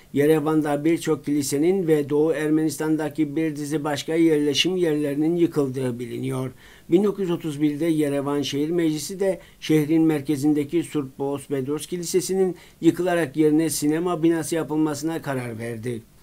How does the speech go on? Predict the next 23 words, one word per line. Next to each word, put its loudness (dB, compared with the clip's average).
Yerevan'daki 2
Surp -4
Boğaz -2
Bedros -4
Kilisesi -4
on -4
yedinci 0
yüzyıla -4
kadar -4
uzanıyor -2
olsa -4
da -2
kilisenin 0
yıkılması -2
sırasında -4
binanın 2
temellerinden 0
eski -2
bir 0
kilisenin 0
izlerine -2
rastlandığını -4
ve -6